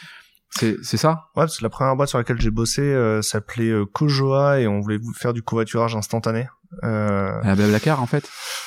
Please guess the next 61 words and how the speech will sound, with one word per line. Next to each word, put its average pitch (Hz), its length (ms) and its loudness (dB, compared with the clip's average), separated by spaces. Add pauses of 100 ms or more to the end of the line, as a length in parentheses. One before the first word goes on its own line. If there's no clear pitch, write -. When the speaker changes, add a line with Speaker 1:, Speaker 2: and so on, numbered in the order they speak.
(160)
Speaker 2:
à 110 120 -2
la, 98 440 2
à - 180 -2
la 98 180 0
Jump 143 280 0 (180)
avant 127 340 0
Uber, 131 320 2
tu - 120 -8
vois. 104 120 -4 (280)
Speaker 1:
Ah 117 80 2
ouais, 117 100 4
d'accord. 110 240 2
Speaker 2:
Et, 117 180 2
euh, 107 540 2
et 127 120 2
en 117 80 -2
fait, 160 160 -2 (200)
à 127 120 2
l'époque, 127 360 2
tu - 160 -8
vois, 143 300 6
ben, 110 580 0 (140)
le, 123 240 2
l'équipe 127 400 0
avait 110 140 4
pas 135 100 0
la 135 100 4
bonne 127 200 2
dynamique 127 420 0
et 127 60 2
du 117 80 -8
coup, 165 120 -2
on 156 40 2
n'a 117 120 4
pas 143 160 4
osé 135 320 2
des, 120 220 2
les 110 160 2
choses 131 260 0
qu'il - 140 -6
fallait 110 200 -2
oser. 123 440 0 (100)
Et, 113 320 0
euh, 107 300 2
nos 113 140 0
concurrents 123 500 -2
qui 127 160 -4
étaient 113 200 0
belges 123 300 2
à 113 60 2
l'époque, 131 460 0
euh, 110 120 0
finalement, 113 380 0
ils 120 140 0
ont 104 80 -2
revendu 110 360 0
à 120 60 2
chauffeur 110 320 -4
privé 113 260 -4
ensuite. 107 420 -2
Speaker 1:
Ok. 113 120 -2